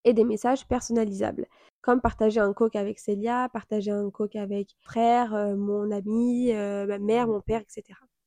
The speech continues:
Et en fait, cette personnalisation, elle avait pour but de susciter un sentiment d'appartenance et d'identité personnelle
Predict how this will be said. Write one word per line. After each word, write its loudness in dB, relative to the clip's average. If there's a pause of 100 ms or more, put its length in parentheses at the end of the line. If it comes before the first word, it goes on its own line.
(640)
Et 8
en 4
fait, -2 (100)
cette 0
personnalisation, 0 (140)
elle 2
avait 2
pour -6
but -2
de 0
susciter -2
un -2
sentiment 0
d'appartenance 0 (400)
et 6
d'identité 2
personnelle -2